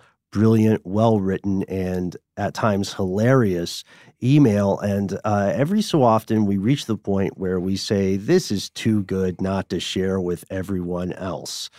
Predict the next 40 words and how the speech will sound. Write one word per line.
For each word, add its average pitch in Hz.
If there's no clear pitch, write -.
So 127
this 175
is 190
a 175
little 139
bit 170
of 160
a 147
grab 127
bag 151
episode. 160
We're 127
gonna 127
explore, 127
uh, 110
some 123
of 110
the 104
fascinating 123
correspondence 117
we've 113
received. 107
Spoiler 202
alert, 117
we 113
won't 139
get 147
to -
all 143
of 101
it, 113
but 95
if 92
you 180
have 185
sent 139
us 131
an 143
email, 110
uh, 120